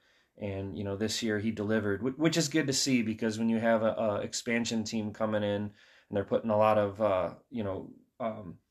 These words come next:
trust in that type of player to deliver,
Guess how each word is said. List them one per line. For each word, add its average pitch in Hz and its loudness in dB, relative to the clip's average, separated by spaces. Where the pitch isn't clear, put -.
trust - 4
in 107 -2
that 107 2
type 107 -2
of 98 -6
player 107 4
to 95 -10
deliver, 101 0